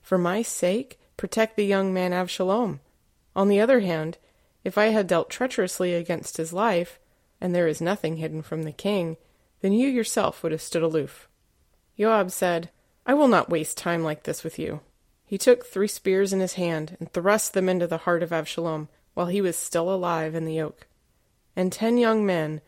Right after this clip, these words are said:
Joab's armor-bearers, surrounded Avshalom and struck him and killed him. Then Joab sounded the trumpet, and the troops came back from pursuing Israel, for Joab restrained the troops. They took Avshalom, threw him into a great pit in the forest,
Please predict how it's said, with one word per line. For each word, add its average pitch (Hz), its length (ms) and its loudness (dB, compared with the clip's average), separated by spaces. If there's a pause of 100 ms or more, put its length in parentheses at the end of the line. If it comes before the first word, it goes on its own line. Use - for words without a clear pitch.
(320)
Joab's 196 480 4
armor-bearers, 165 800 0 (360)
surrounded 208 600 2
Avshalom 180 600 -2
and 165 100 -4
struck - 420 -4
him 156 340 -6
and 147 200 -12
killed 160 320 -8
him. - 240 -14 (640)
Then 202 200 4
Joab 214 360 4
sounded 214 400 2
the 240 60 0
trumpet, - 520 -4 (340)
and 190 120 0
the 185 80 0
troops - 380 -4
came 247 280 0
back 208 300 0
from 175 200 -2
pursuing 185 420 0
Israel, 151 480 -4 (520)
for 196 180 0
Joab 190 400 4
restrained 175 380 -2
the 160 60 -4
troops. - 520 -8 (960)
They 196 100 0
took 254 240 2
Avshalom, 175 600 0 (260)
threw 240 280 6
him 233 160 4
into 208 240 0
a 175 80 2
great 190 320 -2
pit - 180 0
in 185 60 -4
the 175 60 -2
forest, - 540 -4